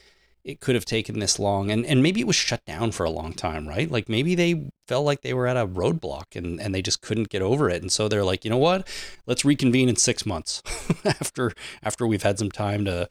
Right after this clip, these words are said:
to think about it. We got other stuff going on in The Walking Dead. We got forty-five shows, you know, either airing or being pitched. So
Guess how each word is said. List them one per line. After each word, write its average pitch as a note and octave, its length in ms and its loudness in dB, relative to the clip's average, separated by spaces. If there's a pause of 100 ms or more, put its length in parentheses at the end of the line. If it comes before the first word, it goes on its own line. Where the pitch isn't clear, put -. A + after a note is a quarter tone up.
(340)
to - 80 -10
think G#2+ 180 2
about G2 160 4
it. F2+ 60 -4
We A2+ 100 2
got C3 160 6
other C#3 160 4
stuff - 260 0
going C3 260 2
on B2+ 200 6
in B2 60 4
The B2 80 4
Walking A#2 380 2
Dead. A2+ 220 4
We A2 120 2
got A2 160 2 (160)
forty-five A#2+ 480 4
shows, A2+ 440 4
you A2+ 60 0
know, G#2+ 280 2 (800)
either A2+ 280 4
airing A#2 400 4
or A2 120 2
being G#2+ 200 2
pitched. - 400 -2
So G#2 360 2